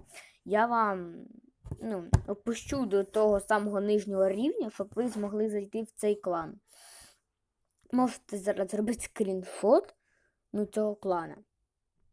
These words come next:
Або поставити відео на паузу.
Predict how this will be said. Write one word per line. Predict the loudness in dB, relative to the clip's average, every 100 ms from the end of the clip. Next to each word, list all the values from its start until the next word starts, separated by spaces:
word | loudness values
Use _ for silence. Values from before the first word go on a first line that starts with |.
| _ _ _ _ _ _ -20 -20 _ _ _ _ -2
Або | 4 4
поставити | 2 -2 -2 -2
відео | -6 -4
на | -6
паузу. | -8 -10 -10 -12 -20